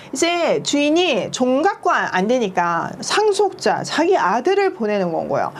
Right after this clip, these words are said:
자기 아들은 홀대할 수 없는 건 거죠. 상속자니까 사실 포도원의 주인이잖아요.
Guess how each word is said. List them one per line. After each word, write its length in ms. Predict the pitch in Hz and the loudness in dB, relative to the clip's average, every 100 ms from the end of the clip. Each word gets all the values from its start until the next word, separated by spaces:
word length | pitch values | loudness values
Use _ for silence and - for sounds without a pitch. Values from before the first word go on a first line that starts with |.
| - | -12
자기 400 | - 392 392 415 | -4 0 2 2
아들은 480 | 233 208 285 311 311 | 2 0 0 2 2
홀대할 460 | 330 427 440 370 | 2 2 2 0
수 140 | 349 233 | 0 -2
없는 280 | 175 185 196 | 0 0 0
건 160 | 180 | 0
거죠. 640 | 165 156 160 180 180 160 - - - - | 0 0 0 2 0 -2 -6 -14 -18 -8
상속자니까 840 | - 415 427 453 - 311 277 269 | -2 0 2 0 0 -2 0 0
사실 400 | 277 349 349 339 | 0 0 0 -2
포도원의 560 | 339 427 466 415 349 320 | 0 0 2 2 2 0
주인이잖아요. 1040 | - 240 285 277 180 156 110 98 78 - | 0 0 2 2 0 -2 -2 -2 -2 -6